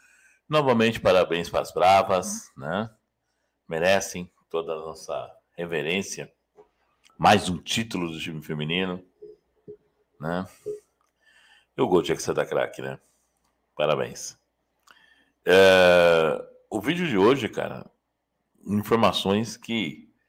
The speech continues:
a pressão pra demissão de Roberto de Andrade aumenta e aumenta muito. Será que após Silvinho teremos a alegria de festejar, comemorar, fazer festa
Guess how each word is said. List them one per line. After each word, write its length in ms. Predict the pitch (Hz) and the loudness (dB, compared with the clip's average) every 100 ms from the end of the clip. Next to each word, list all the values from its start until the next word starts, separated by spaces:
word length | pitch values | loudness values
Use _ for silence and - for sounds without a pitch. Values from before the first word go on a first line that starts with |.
| _ _ - | _ _ -12
a 100 | - | -2
pressão 800 | 131 120 - - 147 180 196 - - | 2 2 0 2 2 2 0 -10 2
pra 140 | 117 | 2
demissão 420 | 113 117 107 - 104 | 4 0 -2 -2 -2
de 80 | |
Roberto 380 | 95 90 90 90 | 0 2 4 2
de 60 | 85 | 0
Andrade 540 | 80 90 107 107 - - | 2 4 4 2 -4 2
aumenta 680 | 110 92 92 113 131 127 | 4 4 2 0 0 0
e 60 | 117 | 2
aumenta 460 | 92 95 107 107 | 2 2 -2 -2
muito. 680 | 87 73 95 107 107 - 101 _ _ _ _ _ _ _ _ | -4 -4 -2 -2 -4 -10 -16 _ _ _ _ _ _ _ _
Será 220 | - - 165 | -4 0 2
que 100 | 156 | 2
após 340 | - 135 156 | 2 2 2
Silvinho 480 | 156 101 101 135 110 | 0 -4 -2 -2 0
teremos 400 | 104 107 117 107 | 2 2 2 2
a 160 | 110 123 | 2 4
alegria 800 | 165 160 104 139 165 90 - - _ _ _ _ _ _ _ _ | 4 2 -2 -4 0 0 0 -10 _ _ _ _ _ _ _ _
de 140 | 85 90 | -12 -12
festejar, 1000 | - 147 180 - 147 98 104 120 113 - _ _ _ | 0 2 2 2 0 2 4 4 0 -12 _ _ _
comemorar, 960 | - 151 151 143 107 95 117 101 - - _ _ _ _ - | -2 0 2 2 2 4 2 2 -4 -20 _ _ _ _ -4
fazer 280 | 98 135 | 0 2
festa 760 | 143 - 131 143 - - 76 | 0 4 4 4 0 0 -2